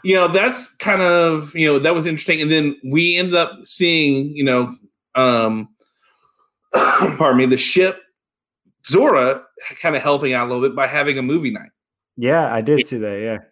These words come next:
Speaker 1: With, with the silent movies and everything, and
Speaker 2: Mm-hmm.
Speaker 1: people are just loving it. And they
Speaker 2: Mm-hmm.
Speaker 1: fill, you know, it was like a holodeck type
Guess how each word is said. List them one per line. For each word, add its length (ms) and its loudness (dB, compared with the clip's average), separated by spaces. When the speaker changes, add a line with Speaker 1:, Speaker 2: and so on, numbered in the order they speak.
Speaker 1:
With, 260 4
with 160 0
the 100 0
silent 460 -2
movies 400 -2
and 80 -6
everything, 360 -6
and 80 -10
Speaker 2:
Mm-hmm. 80 -16
Speaker 1:
people 280 -6
are 80 -2
just 240 -16
loving 420 -2
it. 140 -12
And 140 -10
they 220 -4
Speaker 2:
Mm-hmm. 200 -6
Speaker 1:
fill, 420 4
you 140 2
know, 80 2
it 40 2
was 120 0
like 140 0
a 60 -2
holodeck 680 0
type 360 -4